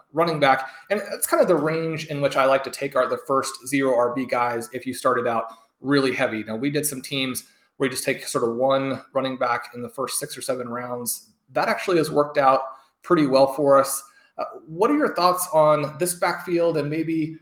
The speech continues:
even contrasting it with this Broncos backfield where Melvin Gordon and Javonte Williams have scored quite a few points? Their E P numbers have been very high. Gordon stopped at the one-yard line in this game.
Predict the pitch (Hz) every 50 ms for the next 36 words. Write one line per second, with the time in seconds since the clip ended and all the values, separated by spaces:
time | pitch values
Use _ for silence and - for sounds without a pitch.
0 | _ _ _ _ _ _ _ - 175 170 165 170 170 156 - - - 147 151 -
1 | - - 160 151 147 147 - 131 135 147 151 143 147 - - - - 143 135 -
2 | - - 139 147 214 247 - 160 143 135 - - 139 120 120 - - 139 131 127
3 | 127 123 123 117 123 127 143 160 160 156 143 127 139 165 180 180 170 165 151 135
4 | - 123 127 123 139 135 135 135 135 135 - 135 131 127 127 127 127 123 123 123
5 | 120 120 117 117 - - - - 139 127 120 117 - - - 135 131 131 123 127
6 | - - 135 139 135 - 143 - - - 127 131 127 - - - - 131 123 120
7 | 117 - 135 151 147 147 156 147 131 135 131 127 127 123 - 131 117 113 120 117
8 | 113 113 147 160 170 170 156 131 123 131 123 123 120 117 120 - - _ _ _
9 | _ _ _ _ _ _ _ _ - 156 196 196 190 185 - - 170 175 - -
10 | - - - - - _ _ _ _ _ _ _ _ _ _ _ _ _ - -
11 | - - - - _ - - - 143 147 147 151 147 139 151 156 151 151 151 151
12 | 147 147 143 139 139 135 131 139 139 - - 156 147 143 139 139 139